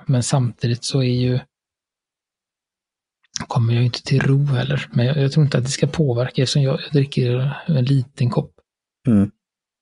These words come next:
Speaker 1: Eh, jag ska inte gå och lägga mig direkt efter vi är klara heller, så att, eh, men, men det, det, jag, jag känner ju av det, det gör jag.
Speaker 2: Mm.
Speaker 1: Eftersom jag... Så att, eh,
Speaker 2: Och, och
Speaker 1: så
Speaker 2: det,
Speaker 1: sätt är jag väl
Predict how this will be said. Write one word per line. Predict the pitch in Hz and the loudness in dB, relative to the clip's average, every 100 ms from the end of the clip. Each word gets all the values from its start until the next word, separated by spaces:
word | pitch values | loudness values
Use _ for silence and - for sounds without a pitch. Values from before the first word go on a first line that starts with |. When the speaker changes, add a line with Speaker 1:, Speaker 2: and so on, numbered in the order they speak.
| _ - - | _ -6 -2
Speaker 1:
Eh, | 110 107 | 0 2
jag | 110 | 0
ska | 110 127 | 0 0
inte | 110 | 0
gå | 113 | 2
och | 113 | 2
lägga | 117 117 | 2 2
mig | 113 | 0
direkt | 113 113 - | 0 0 -2
efter | 110 123 | -2 0
vi | |
är | 117 | 0
klara | 147 123 | 2 2
heller, | 117 113 113 123 | 2 0 -2 -2
så | 135 | -2
att, | 123 - - - _ 170 | -4 -8 -14 -14 _ -2
eh, | 135 143 143 143 - - _ _ _ _ _ _ _ _ _ _ _ | -2 0 -2 -2 -6 -14 _ _ _ _ _ _ _ _ _ _ _
men, | 165 151 | -2 0
men | 127 | 0
det, | 127 | 0
det, | 139 131 135 135 | 0 0 0 0
jag, | 135 - 123 - | 0 0 -2 -2
jag | 135 127 | -2 0
känner | 147 139 | 4 4
ju | 135 | 4
av | 110 123 | 2 0
det, | 160 | 0
det | 170 | 2
gör | 156 127 | 0 0
jag. | 156 143 | 0 0
Speaker 2:
Mm. | 113 - 143 | 0 -2 -12
Speaker 1:
Eftersom | - - 123 | -8 -4 -2
jag... | 117 110 _ _ _ _ _ _ _ _ _ _ - - - | -2 -4 _ _ _ _ _ _ _ _ _ _ -20 -12 -6
Så | |
att, | 131 | -2
eh, | 110 | 0
Speaker 2:
Och, | - 113 | 2 2
och | |
Speaker 1:
så | 107 - | 2 2
Speaker 2:
det, | 98 | 2
Speaker 1:
sätt | - - - | 0 -4 -4
är | |
jag | 131 | -2
väl | 135 | -2